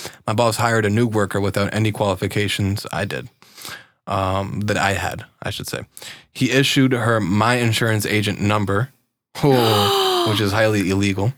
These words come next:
um, and it's required in the state to have that exam to get your number. So you, apparently there was some mix-up at the higher office with his agent number.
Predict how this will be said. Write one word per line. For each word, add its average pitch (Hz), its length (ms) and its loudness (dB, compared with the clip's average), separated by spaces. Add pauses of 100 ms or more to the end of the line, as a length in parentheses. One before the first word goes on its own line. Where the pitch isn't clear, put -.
(540)
um, 95 260 -2
and 98 100 -2
it's 95 140 -4
required 101 320 0
in 95 100 -2
the 95 60 -2
state 101 260 -2
to 98 120 -2
have 98 220 -2
that 95 140 -2
exam 95 340 -2
to 101 100 -6
get 95 120 -4
your 87 140 -6
number. 82 320 -6
So - 140 -8
you, 104 280 -8 (320)
apparently 104 440 -2
there 101 120 2
was 95 120 -2
some 98 200 0
mix-up 110 360 0
at 104 100 -4
the 101 80 -2
higher 104 280 -2
office 104 500 -4 (460)
with 110 220 0
his 104 180 0
agent 101 360 -2
number. 98 360 -4